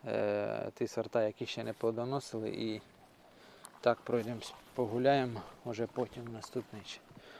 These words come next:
наступному відео. Тому всім успіхів, підписуємось на канал, ставимо лайки.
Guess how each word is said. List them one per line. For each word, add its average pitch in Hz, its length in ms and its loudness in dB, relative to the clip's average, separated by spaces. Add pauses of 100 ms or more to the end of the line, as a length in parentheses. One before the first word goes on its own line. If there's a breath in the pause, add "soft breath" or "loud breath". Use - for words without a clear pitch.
(160 loud breath)
наступному 110 500 -4
відео. 98 220 -8 (300)
Тому 113 260 -4 (2500 loud breath)
всім 117 240 -4
успіхів, 196 460 0 (100)
підписуємось - 640 -8
на 101 160 -8
канал, 135 340 0
ставимо 95 460 -6
лайки. 156 360 4